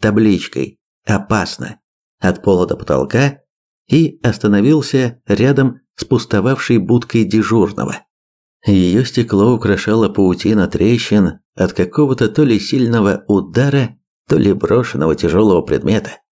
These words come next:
Бронированный материал прогнулся, но выдержал. За ней путь преграждала чуть сдвинутая от стены толстая створка, напоминавшая гермодверь. "Вот они", негромко сказал Биргер.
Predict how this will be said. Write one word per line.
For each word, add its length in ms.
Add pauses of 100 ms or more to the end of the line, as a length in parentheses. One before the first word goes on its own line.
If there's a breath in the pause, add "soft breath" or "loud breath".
(440)
Бронированный 840
материал 800
прогнулся, 840 (120)
но 260
выдержал. 600 (420)
За 240
ней 420
путь 320
преграждала 720
чуть 320
сдвинутая 600
от 60
стены 320
толстая 580
створка, 560 (240)
напоминавшая 1080 (140)
гермодверь. 920 (720)
"Вот 460
они", 480 (320)
негромко 680
сказал 440
Биргер. 480